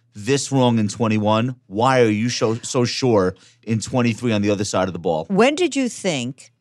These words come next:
Speaker 2: that they were going to start raising rates? They started raising rates on March sixteenth of twenty twenty-two, just to
Speaker 1: Yeah.
Speaker 2: put a fine point on that. It's been, like, thirteen months.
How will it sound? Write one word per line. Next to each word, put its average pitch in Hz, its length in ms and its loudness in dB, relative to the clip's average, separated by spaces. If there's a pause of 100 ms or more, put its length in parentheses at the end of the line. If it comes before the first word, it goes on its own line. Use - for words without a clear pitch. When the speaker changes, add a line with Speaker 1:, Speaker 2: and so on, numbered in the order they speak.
(100)
Speaker 2:
that 156 140 -2
they 160 100 4
were 143 140 2
going 147 260 2
to 147 120 -6
start 139 400 0
raising 135 360 0
rates? 101 200 -4
They 120 120 -4
started 220 400 2
raising 214 340 2
rates 135 300 -2
on 135 160 0
March 165 420 2
sixteenth 185 720 -2
of 143 140 -6
twenty 151 400 -2
twenty-two, 135 580 -4
just 170 160 0
to - 60 -2
Speaker 1:
Yeah. 165 60 -6
Speaker 2:
put 226 140 2
a 185 80 2
fine 151 360 -2
point 131 320 -4
on 104 120 -4
that. 101 180 -6
It's 117 120 -8
been, 156 220 -2
like, 147 260 -4
thirteen 151 480 0
months. - 380 -6